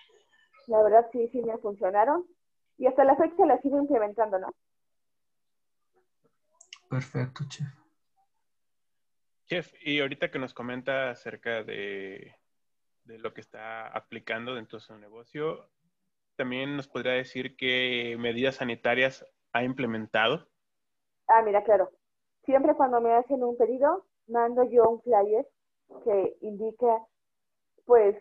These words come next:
Speaker 1: que tienen que venir con cubrebocas, que si tienen síntomas de fiebre, dolor de cabeza, náuseas, cosas así,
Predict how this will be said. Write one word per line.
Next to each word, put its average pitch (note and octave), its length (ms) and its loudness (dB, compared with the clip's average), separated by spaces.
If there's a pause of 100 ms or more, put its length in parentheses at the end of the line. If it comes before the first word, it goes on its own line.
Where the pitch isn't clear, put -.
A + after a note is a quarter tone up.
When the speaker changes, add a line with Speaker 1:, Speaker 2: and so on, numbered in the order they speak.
(480)
Speaker 1:
que G#3+ 100 2
tienen A3 300 0
que A3 160 0
venir G3+ 260 -2
con G3+ 140 -8
cubrebocas, G#3+ 880 4 (600)
que A#3+ 120 4
si A#3 100 -2
tienen A3+ 380 0
síntomas A#3 680 2
de F#3+ 380 2 (720)
fiebre, A3 460 6
dolor G#3 220 4
de G3 100 0
cabeza, G3+ 840 2
náuseas, E3+ 560 -4
cosas F#3+ 360 -4
así, G3 200 -6